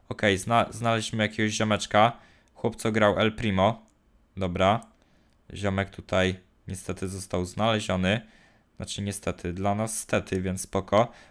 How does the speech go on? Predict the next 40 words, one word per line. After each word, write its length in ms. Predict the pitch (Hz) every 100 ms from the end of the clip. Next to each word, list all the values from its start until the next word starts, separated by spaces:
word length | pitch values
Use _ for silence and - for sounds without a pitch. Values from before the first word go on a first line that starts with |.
| -
Okej, 260 | - 110 107
latamy, 480 | 120 135 127 127
mamy 240 | 127 127 123
tutaj 280 | - 120 110
kolejnego 480 | 120 113 113 113
ziomka. 460 | 107 113 110 117 113
No 120 | 113
Tomek, 360 | 110 107 98 92
przykro 420 | - - - 104
mi, 280 | 107 104 - - _ _ _ -
kolego 420 | 104 104 98 98
zostaje 320 | - 104 98
znaleziony. 680 | 107 107 117 110 110 107 107 - - - _ _
No 80 | 110
to 160 | - 117
jest 180 | 110 104
O 60 |
P 180 | - 113
akurat, 420 | 101 - 92 87
to 80 | 98
jest 180 | 98 -
fest 280 | 107 - 101
O 60 |
P, 280 | 101 101 104 - -
więc 200 | 95 -
co 160 | -
ja 80 | 95
poradzę. 560 | 92 98 95 90 101 110 - _ _ _ _
Okej, 400 | 95 - 95 101
pięknie, 500 | 104 104 95 - 104
proszę 340 | - 117 - 104
mi 100 | 104
nie 140 | 101
uciekać. 420 | 98 - 98 98 -
Tutaj 260 | 107 107 101
też 200 | 104 98
był 380 | 98 98 95 - - _ _ _ -
C 240 | - 120
M 280 | 123 113 104
Łania, 600 | 117 101 98 104 113